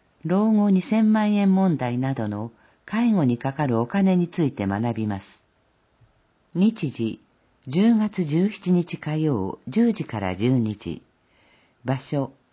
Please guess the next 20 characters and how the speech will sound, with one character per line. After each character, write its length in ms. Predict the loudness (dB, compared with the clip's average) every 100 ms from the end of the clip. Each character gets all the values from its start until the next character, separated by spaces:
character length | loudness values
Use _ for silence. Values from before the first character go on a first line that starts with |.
| _ _ _ -4
国 260 | -2 -2
分 240 | 2 4 2
寺 120 | 0
台 240 | -2 -4
文 240 | -2 0 2
化 140 | -2
セ 180 | -2 -2
ン 80 | -4
タ 140 | -6
ー。 260 | -8 -8 -12 -18 -20 _ _ _ _ _ _ _ _ _
対 180 | -6 -4 -4
象、 400 | -4 -2 -4 -8 -14 _ _ _ _ _
市 180 | 0 2
内 260 | 2 0
在 260 | -2 -4 -4
住 260 | 0 2 2
の 160 | 0
方。 400 | -4 -10 -8 -12 _ _ _ _ _ _ _ _ _ -6
定 220 | -2 0
員、 440 | 0 0 0 -2